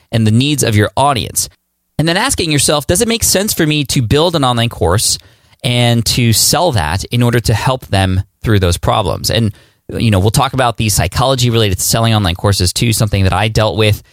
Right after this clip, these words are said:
I hesitated so long to build online courses because I was too afraid to sell to my audience. But here's the big realization.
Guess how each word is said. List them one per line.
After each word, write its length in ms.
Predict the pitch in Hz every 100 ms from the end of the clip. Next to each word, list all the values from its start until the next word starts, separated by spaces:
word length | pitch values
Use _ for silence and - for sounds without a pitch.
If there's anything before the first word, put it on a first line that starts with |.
| _ _
I 140 | 123
hesitated 500 | 143 156 143 151 127
so 340 | 110 - 127 131
long 540 | 123 117 107 90 85 - _ _ -
to 100 | 117
build 180 | 110 107
online 280 | 101 92
courses 380 | 92 110 104 92
because 540 | 95 - - 180 120 101
I 80 |
was 140 | 101 -
too 120 | 151
afraid 320 | 151 131 113
to 60 | 104
sell 320 | - 104 101
to 100 | -
my 100 | 98
audience. 400 | 76 92 80 82
But 160 | - 98
here's 240 | 131 151
the 80 | 127
big 160 | 127 120
realization. 720 | 117 107 - 87 - -